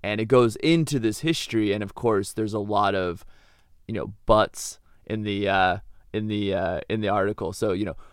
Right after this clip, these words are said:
but Mister Scott's attempt to balance a kind of community-based catharsis with the powder keg of a rambunctious young crowd, which has led to accus-,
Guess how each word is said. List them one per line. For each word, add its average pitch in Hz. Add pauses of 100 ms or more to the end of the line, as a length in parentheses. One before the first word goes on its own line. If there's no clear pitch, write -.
(120)
but 113
Mister 117
Scott's 110
attempt 117
to 110
balance 120
a 117
kind 120
of -
community-based 123
catharsis 110
with 104
the 101
powder 110
keg 101
of 98
a 98
rambunctious 104
young 104
crowd, 101
which 101
has -
led 110
to -
accus-, 107